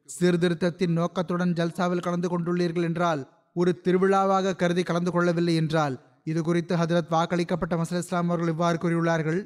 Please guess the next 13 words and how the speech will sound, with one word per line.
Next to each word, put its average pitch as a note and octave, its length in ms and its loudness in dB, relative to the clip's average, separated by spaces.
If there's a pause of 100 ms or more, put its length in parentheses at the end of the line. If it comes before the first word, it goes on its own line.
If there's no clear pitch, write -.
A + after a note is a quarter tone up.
"இந்த D#3+ 260 -4
மாநாடு D3+ 640 0 (300)
திருவிழா E3+ 380 2
ஒன்றுமல்ல." D#3 680 -2 (600)
பிறகு F#3+ 260 2
நிச்சயமாக G3 680 4
உள்ளங்களின் G3 680 2 (420)
அசுத்தங்களும் G3 680 0
கழுவப்படும். D3+ 680 0 (580)
சில E3+ 300 0
வேளை F3+ 640 2
அன்றாட F3+ 460 2
வாழ்வில் E3 560 0